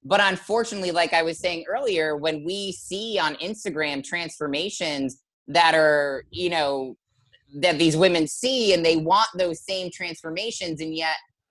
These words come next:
they don't really understand the kind of drugs that it took to get there. And not only do they not understand the drugs it took to get there, but what is happening inside that woman's body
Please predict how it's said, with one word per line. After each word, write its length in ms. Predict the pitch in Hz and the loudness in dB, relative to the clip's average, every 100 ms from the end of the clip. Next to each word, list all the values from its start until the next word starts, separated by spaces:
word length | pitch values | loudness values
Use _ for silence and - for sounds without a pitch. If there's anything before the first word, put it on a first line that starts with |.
| _ | _
they 220 | 143 147 208 | -4 4 4
don't 220 | 220 185 | 4 2
really 280 | 185 185 175 175 | 2 2 0 0
understand 1040 | 185 175 156 - 175 190 185 170 156 147 - _ _ _ _ _ _ - | 0 0 -4 -6 -6 -2 0 0 -2 -6 -8 _ _ _ _ _ _ -16
the 200 | 139 170 | -2 -2
kind 260 | - 190 170 | 2 2 2
of 140 | 147 | 0
drugs 640 | 120 156 185 196 165 139 | 2 4 6 4 2 -4
that 140 | 135 151 | -4 -4
it 100 | 143 - | -4 -8
took 200 | 175 156 - | -8 -8 -10
to 80 | 135 | -6
get 200 | - - - | -6 -6 -4
there. 320 | 165 156 151 170 | 0 0 0 -2
And 300 | 170 160 147 _ _ _ | -4 -4 -8 _ _ _
not 220 | 170 240 269 | -6 -4 -2
only 160 | 240 | -2
do 140 | 180 185 | -2 -2
they 100 | 185 | 0
not 160 | 185 170 | -2 -4
understand 440 | 170 160 - 175 | -6 -8 -8 -6
the 80 | 147 | -6
drugs 300 | - 247 320 | -2 -2 -2
it 100 | 190 | -4
took 140 | - 165 | -6 -8
to 100 | 151 | -4
get 160 | 160 156 | -4 0
there, 220 | 160 151 | -2 0
but 180 | 165 160 - _ _ | 2 2 0 _ _
what 380 | 139 156 214 247 - _ _ _ _ - | -10 0 0 0 -4 _ _ _ _ -4
is 180 | 185 - | -4 -2
happening 540 | 196 - 202 185 180 - | -6 -4 -4 -2 -4 -8
inside 840 | 165 185 185 - 175 165 151 135 127 123 | -6 -6 -4 2 2 4 2 0 -2 -2
that 160 | 143 135 | -2 0
woman's 360 | 147 139 127 | -4 -4 -6
body 680 | - 151 156 135 123 117 110 | 0 2 2 -2 -6 -8 -12